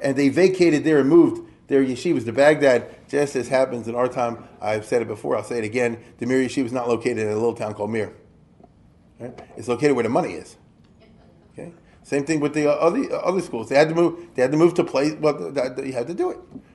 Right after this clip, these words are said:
It wouldn't make, make any sense for them to be in a town called Mir today. It wouldn't make any sense.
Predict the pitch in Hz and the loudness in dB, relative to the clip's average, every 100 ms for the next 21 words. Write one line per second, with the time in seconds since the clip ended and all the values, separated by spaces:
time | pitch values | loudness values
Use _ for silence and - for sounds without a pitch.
0 | - 139 131 135 143 147 170 180 190 311 | -2 2 4 2 2 2 2 2 2 2
1 | - 180 120 113 113 104 117 107 101 107 | 2 -4 -4 -4 -4 -4 -8 -8 -8 -6
2 | 101 104 98 120 131 190 185 269 - | -6 -8 -10 -8 -8 -10 -8 -10 -10